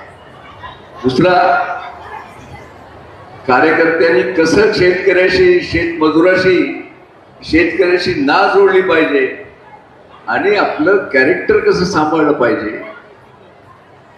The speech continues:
दादांनी स्पष्ट सांगितलं, गुत्तेदारी करायची असेल तर कृपा करून माझ्या पक्षामध्ये येऊ नका.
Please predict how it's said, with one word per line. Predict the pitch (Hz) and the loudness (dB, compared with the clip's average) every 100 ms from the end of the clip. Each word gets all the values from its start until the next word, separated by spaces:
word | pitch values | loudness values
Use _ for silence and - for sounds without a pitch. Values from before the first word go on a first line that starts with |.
| 113 | -8
दादांनी | 117 147 160 | -2 0 0
स्पष्ट | 147 147 151 151 | -2 0 -2 -2
सांगितलं, | 156 156 165 - 147 110 - - - - - - - - - - - | -2 -2 -2 -2 -2 -2 -4 -12 -20 -20 -20 -20 -20 -20 -20 -20 -6
गुत्तेदारी | 127 127 156 151 156 160 | -4 0 0 2 2 0
करायची | 147 139 151 - 151 | 0 0 0 0 0
असेल | 139 147 147 175 | 0 -2 -4 -4
तर | |
कृपा | - - - 139 | -8 -8 -2 -2
करून | 143 147 156 | 0 -2 0
माझ्या | 135 143 | 0 0
पक्षामध्ये | - 120 - 127 131 127 | -2 -6 -4 -2 2 2
येऊ | 117 135 | 4 2
नका. | 160 190 - - - | 0 -2 -2 -4 -8